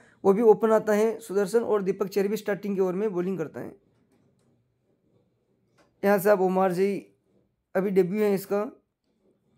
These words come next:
इस सीजन में डेविड मिलर का आप देख सकते हो, डेविड मिलर का अच्छा है एवरेज। आप चाहो तो ग्रैंड लीग में जरूर ट्राई करना। चेन्नई के खिलाफ डेविड मिलर ने अठारह मैच में चार सौ अठारह रन बनाए, चौंतीस की एवरेज। आपके लिए जीएलपी की रहेगी कैप्टनसी में।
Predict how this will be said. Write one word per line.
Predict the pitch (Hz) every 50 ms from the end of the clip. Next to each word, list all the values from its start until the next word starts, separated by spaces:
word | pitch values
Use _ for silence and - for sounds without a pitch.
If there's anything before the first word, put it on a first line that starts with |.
| _ _ _ _ _ _ - -
इस | - 196 190
सीजन | - 202 175 190 190
में | 202 214 190
डेविड | 185 190 196 196
मिलर | 196 190 185 185
का | 180 196
आप | 190 175
देख | 165 180 180
सकते | 170 180 170 - 196
हो, | 185 196 208 220 - - _ _ _ _ _ _ _ _ _ _ _ _ _ _ _ _
डेविड | 196 202 208 208 185
मिलर | 196 190 202 196 196
का | 208 202
अच्छा | 190 - - 220
है | 220 214
एवरेज। | 202 190 180 190 202 202
आप | 196 190
चाहो | 190 196 190 196
तो | 190 185
ग्रैंड | 175 190 196 202
लीग | 202 202
में | 202 202
जरूर | 185 180 190 196
ट्राई | 185 196 190
करना। | 175 190 190 196 190
चेन्नई | - 190 185 196 202 208
के | 208 180
खिलाफ | 185 190 196 202
डेविड | 190 175 190 185 190 180
मिलर | 190 185 185
ने | 196 196 202
अठारह | 196 196 - 185 185 196
मैच | 190 190 170
में | 190 196 190
चार | - 180 175 165
सौ | - 196
अठारह | 185 190 175 180 190 190
रन | 196 185
बनाए, | 180 180 180 196 226 233 _ _ _ _ _ _ _ _ _ _ -
चौंतीस | 220 214 - 233 226 - -
की | - 208
एवरेज। | 196 180 185 185 180 170
आपके | 185 180 180 196 226
लिए | 214 220 165
जीएलपी | - 196 220 220 208 208 208 202
की | 185
रहेगी | 196 190 196 185 220
कैप्टनसी | 208 190 190 185 185 175 170 - 170
में। | 170 151